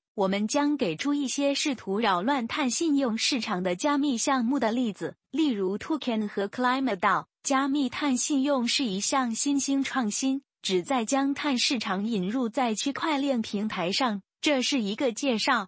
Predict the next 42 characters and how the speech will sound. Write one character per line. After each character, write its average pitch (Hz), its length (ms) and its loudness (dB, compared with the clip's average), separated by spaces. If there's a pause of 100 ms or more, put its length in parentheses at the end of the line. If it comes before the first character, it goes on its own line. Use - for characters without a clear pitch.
(180)
加 302 220 0
密 294 160 0
碳 277 240 0
信 277 200 0
用 262 180 2
额 190 180 0
是 240 220 -2
代 277 180 2
表 196 260 2
已 233 200 0
退 294 240 -2
役 269 160 0
碳 277 240 -2
信 269 240 0
用 240 200 2
额 185 160 0
的 202 140 0
数 285 260 0
字 254 220 -4
代 285 200 2
币， 247 280 -2 (160)
每 190 220 2
个 226 160 -2
代 277 180 2
币 277 220 0
都 285 160 2
有 226 180 2
已 202 160 0
验 277 180 2
证 262 240 2
和 208 200 -2
退 285 240 -2
役 269 160 0
的 214 120 -2
真 269 220 0
实 233 180 0
碳 262 260 0
信 269 260 0
用 233 200 0
额 190 200 0
支 254 200 -2
持。 185 420 -2